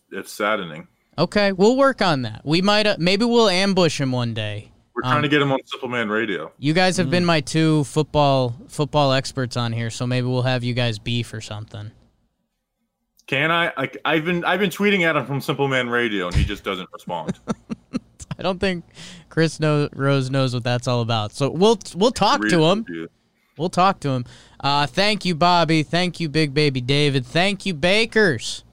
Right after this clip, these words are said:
Speaker 2: Wake and Jake channel's going. You guys are the best. Uh, man, it's gonna be a big Monday. We'll have some N F L free agents. We'll have the bracket.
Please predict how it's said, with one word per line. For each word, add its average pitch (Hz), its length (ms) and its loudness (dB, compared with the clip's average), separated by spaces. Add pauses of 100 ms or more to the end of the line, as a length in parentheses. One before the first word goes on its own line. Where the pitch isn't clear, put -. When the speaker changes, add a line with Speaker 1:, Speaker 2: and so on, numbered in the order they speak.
(960)
Speaker 2:
Wake 147 200 -2
and 180 80 -2
Jake 180 180 0
channel's 185 400 0
going. 165 380 0
You 120 120 -4
guys 139 260 0
are 143 40 2
the 131 100 -4
best. 135 460 -2 (420)
Uh, 117 400 -2
man, 156 340 0
it's 131 120 -8
gonna 214 160 2
be 240 120 0
a 185 40 4
big 185 240 2
Monday. 185 520 2
We'll 120 140 -4
have 151 180 2
some 143 140 -2
N 165 140 2
F 160 140 -2
L 156 120 4
free 131 220 -2
agents. 202 440 2
We'll 139 100 2
have 131 140 0
the 120 100 -8
bracket. 208 760 -2